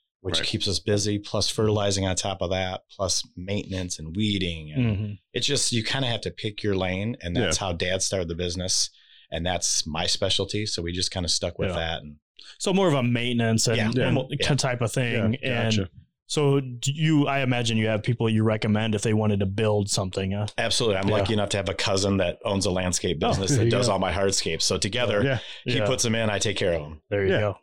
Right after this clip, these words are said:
Speaker 2: Yeah,
Speaker 1: So
Speaker 2: awesome.
Speaker 3: Well, that makes sense.
Speaker 1: Yeah.
Speaker 3: I mean, we have both sides of, uh, our business also,
Speaker 2: Right.
Speaker 3: you know,
Speaker 1: Sure.
Speaker 3: the, the install and the service is two different animals.
Speaker 1: Absolutely.
Speaker 3: You wouldn't have the same person doing both.
Speaker 1: No, no way.
Speaker 3: Absolutely.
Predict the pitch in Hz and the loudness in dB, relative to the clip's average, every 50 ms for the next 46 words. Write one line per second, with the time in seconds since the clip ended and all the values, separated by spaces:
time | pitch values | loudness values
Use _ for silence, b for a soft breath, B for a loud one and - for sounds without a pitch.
0 | _ _ _ _ _ - 113 113 87 85 78 - - 104 113 104 - 85 82 - | _ _ _ _ _ -2 0 0 0 -2 -4 -4 -2 -2 0 0 -2 -4 -6 -12
1 | _ _ _ _ _ _ _ _ - 208 202 180 135 135 120 110 - 131 131 131 | _ _ _ _ _ _ _ _ 0 2 2 2 2 0 0 0 0 0 2 2
2 | 127 - 101 101 90 - 131 135 143 139 143 143 151 151 147 139 127 135 131 123 | 2 2 0 0 -2 0 0 2 2 4 4 4 4 4 2 2 2 2 0 0
3 | - 135 123 123 120 117 120 120 113 113 110 110 110 110 - 117 120 120 117 117 | 2 2 2 2 2 2 2 2 2 2 2 2 2 2 2 2 2 2 2 2
4 | 113 113 113 107 - 117 113 110 - 107 104 107 - - - 113 110 113 113 104 | 2 2 2 2 2 2 0 0 0 0 0 0 0 0 2 2 2 2 2 2
5 | 113 110 113 113 113 113 113 113 113 - - 123 110 110 110 107 107 104 - 131 | 2 2 2 2 2 2 2 2 2 2 2 2 2 2 2 2 2 2 2 2
6 | 123 113 110 104 - 110 104 - - - 139 127 123 120 - 117 107 104 120 143 | 2 2 2 2 2 2 0 0 0 2 2 2 2 0 0 0 0 2 2 0
7 | 101 78 - - - - 95 95 - - - 127 131 135 131 139 135 120 110 120 | 0 -2 -6 -10 -6 -4 -2 -2 0 -2 0 2 2 4 4 4 4 2 2 0
8 | 117 110 110 101 - 123 113 101 - 120 110 101 - 107 98 104 101 98 98 104 | 0 0 0 0 0 0 0 0 0 0 0 2 2 2 2 4 2 2 2 2
9 | 110 101 - - - 92 85 78 71 60 - - 117 104 101 101 - - 107 98 | 0 -2 -4 -10 -16 -14 -12 -12 -12 -12 -12 -6 -4 -2 0 0 0 0 0 -2
10 | 90 92 | -4 -6